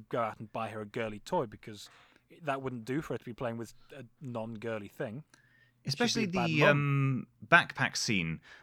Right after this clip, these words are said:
Speaker 2: where she and
Speaker 1: Yes.
Speaker 2: her mate, so each one's from a different generation,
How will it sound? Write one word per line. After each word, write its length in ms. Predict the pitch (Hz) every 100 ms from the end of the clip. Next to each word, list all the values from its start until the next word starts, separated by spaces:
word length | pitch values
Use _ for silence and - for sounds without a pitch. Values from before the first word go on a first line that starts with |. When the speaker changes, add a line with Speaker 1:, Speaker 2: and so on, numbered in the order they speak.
| -
Speaker 2:
where 200 | 123 120
she 480 | 123 - 143 135 127
and 220 | 117 113
Speaker 1:
Yes. 80 | 101
Speaker 2:
her 80 | 117
mate, 180 | 113
so 260 | - 120 123
each 240 | 185 180 -
one's 260 | 151 143
from 140 | 139 131
a 40 |
different 340 | 117 147 131 110
generation, 720 | 123 113 107 95 - 85 82